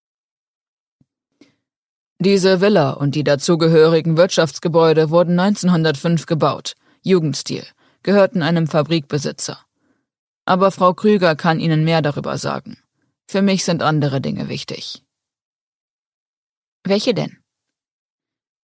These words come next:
Er wirft mir einen unergründlichen Blick zu.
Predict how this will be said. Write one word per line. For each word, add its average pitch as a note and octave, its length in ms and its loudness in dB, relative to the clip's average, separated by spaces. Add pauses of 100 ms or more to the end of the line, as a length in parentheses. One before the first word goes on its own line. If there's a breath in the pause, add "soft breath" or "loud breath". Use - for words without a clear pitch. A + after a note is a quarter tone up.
(180)
Er A3 160 0
wirft A3+ 320 0
mir A3 180 2
einen G#3+ 180 2
unergründlichen F#3 800 -2
Blick F3 260 -6
zu. - 180 -10